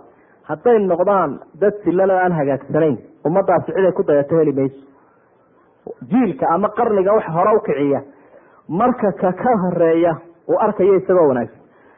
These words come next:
Laakiin kii mutacalimka sheeganayay, oo qabyaalad ku soconaya, oo dal iyo dadba duminaya, oo wuxuu soo gaadho sida bahalka ayax,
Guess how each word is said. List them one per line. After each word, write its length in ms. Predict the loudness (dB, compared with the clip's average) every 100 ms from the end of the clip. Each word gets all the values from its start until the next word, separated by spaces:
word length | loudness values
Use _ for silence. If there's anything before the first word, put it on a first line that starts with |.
| _
Laakiin 340 | -8 -4 0 0
kii 140 | 0
mutacalimka 640 | 0 0 0 2 0 -2 -4
sheeganayay, 520 | 0 0 0 -2 -6 -16 _ _ _ _ _ _
oo 120 | -2
qabyaalad 500 | 0 2 4 4 2
ku 80 | -2
soconaya, 500 | -2 0 0 0 -4 -10 _ _ _ -2
oo 100 | 0
dal 140 | 2 4
iyo 160 | 4
dadba 340 | 4 2 2 0
duminaya, 500 | 2 2 2 2 -2 -8 _ _
oo 100 | 2 4
wuxuu 200 | 4 2 2
soo 140 | 2 2
gaadho 460 | 2 4 4 2 0
sida 160 | -2 0
bahalka 340 | 2 0 -2 0
ayax, 300 | 2 2